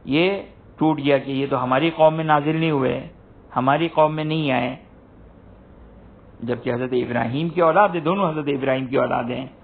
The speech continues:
अला नबीना व अलैहि सलातो व सलाम। लेकिन बहरहाल, हसद के लिए सर पे सींग नहीं होते हैं, किसी तरह भी इंसान के दिल में जो वो हसद शैतान जो वो डाल देता है।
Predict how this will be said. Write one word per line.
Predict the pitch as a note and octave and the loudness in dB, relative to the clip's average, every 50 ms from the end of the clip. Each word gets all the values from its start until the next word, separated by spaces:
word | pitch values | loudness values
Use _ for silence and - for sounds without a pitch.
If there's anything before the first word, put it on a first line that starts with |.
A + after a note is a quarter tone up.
| - - - - - - - - - - - - | -20 -20 -20 -20 -20 -20 -20 -20 -20 -20 -8 -6
अला | - B2+ B2+ B2+ | 0 0 0 0
नबीना | B2+ B2+ B2 C3 C3 B2+ B2+ B2+ | 0 -2 -2 -2 -2 0 0 0
व | B2+ | 0
अलैहि | B2+ B2 B2 B2+ B2+ B2 A#2+ B2+ B2+ | 0 0 0 0 -2 -2 -2 -2 -4
सलातो | B2 - C3+ B2+ B2 A#2 B2+ B2+ | -4 -4 -4 -4 -2 -2 -2 -4
व | A#2+ | -4
सलाम। | A2+ B2+ A#2 A#2+ A2+ A#2 A#2 A2 | -4 -6 -4 -4 -4 -4 -6 -4
लेकिन | - D#3 D#3+ F#3 F3+ | -4 -2 -2 0 2
बहरहाल, | F3 F3 E3+ F3 G3 G#3+ G#3 - - - - - - - - - | 2 2 4 4 0 0 -2 -8 -14 -20 -20 -20 -20 -20 -6 -4
हसद | B2 A#2 - D3 C#3 C#3 | -4 -2 0 -2 -2 -2
के | - D3 | -4 -4
लिए | C#3+ D#3 E3 F3 F#3+ G3+ G#3 G3 G3 - - - - - - - - - - - - - - - - - - | 0 2 2 2 2 0 -2 -6 -8 -14 -20 -20 -20 -20 -20 -20 -20 -20 -20 -20 -20 -20 -20 -20 -20 -4 0
सर | C3+ C#3+ C#3+ | 0 0 2
पे | D#3 E3 | 0 -4
सींग | D3+ - E3 F3+ F#3+ F#3+ F#3+ | -4 -2 -4 -2 -2 0 0
नहीं | F#3+ F#3 E3+ | 0 0 0
होते | C#3+ B2 A2 B2 B2 | 0 0 0 -2 -2
हैं, | A#2 A#2 A#2 A#2 A#2 | -2 -2 -2 -4 -4
किसी | A2+ D3 C3+ D3+ D#3 | -6 -6 -4 -4 0
तरह | D3+ D3+ C#3 C#3 | 0 2 2 2
भी | C3+ C3 C3 | 0 0 -4
इंसान | B2+ B2+ A#2+ C3 B2+ B2+ | -4 -2 -2 -2 -2 -2
के | B2 B2+ | -4 -2
दिल | B2 B2+ C3 | -2 -2 -2
में | C3+ C#3 C3 | -2 -4 -2
जो | B2 B2 | -2 0
वो | B2 D3 | 0 0
हसद | C3+ B2+ A#2+ - D#3 F#3+ F3+ F3+ - - - - - - - - - - - - - - - - | -2 -2 -2 0 0 0 0 -4 -16 -20 -20 -20 -20 -20 -20 -20 -20 -20 -20 -20 -20 -18 -2 0
शैतान | C3 B2 B2 - C#3 D3 C#3+ | 0 2 2 2 0 0 2
जो | C3 B2+ | 0 2
वो | C3 D3+ | 2 4
डाल | D3 C#3 C3 B2+ B2 | 4 4 4 4 2
देता | A2+ A#2 A2+ - A#2 | -2 -4 -4 -2 -4
है। | G#2+ G#2+ A2 G#2+ G#2+ A2+ A2 | -4 -4 -4 -6 -8 -8 -12